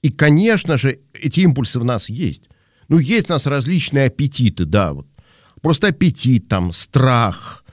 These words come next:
не знаю, там, допустим, человек испытывает страх темноты. Вот он сидит у себя в московской квартире, и ему страшно оказаться в полной темноте. Почему?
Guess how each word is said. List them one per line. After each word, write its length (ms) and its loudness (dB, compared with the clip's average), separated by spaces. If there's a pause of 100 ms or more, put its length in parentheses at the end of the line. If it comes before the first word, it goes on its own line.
(500)
не 200 2
знаю, 280 2
там, 140 -2
допустим, 760 0 (800)
человек 260 2
испытывает 460 0
страх 340 -2
темноты. 640 0
Вот 220 -10
он 160 -4
сидит 400 -6 (320)
у 80 -6
себя 160 2
в 40 2
московской 500 -4
квартире, 540 0 (220)
и 120 0
ему 140 4
страшно 500 0
оказаться 420 -2
в 60 -8
полной 320 0
темноте. 440 -4
Почему? 640 2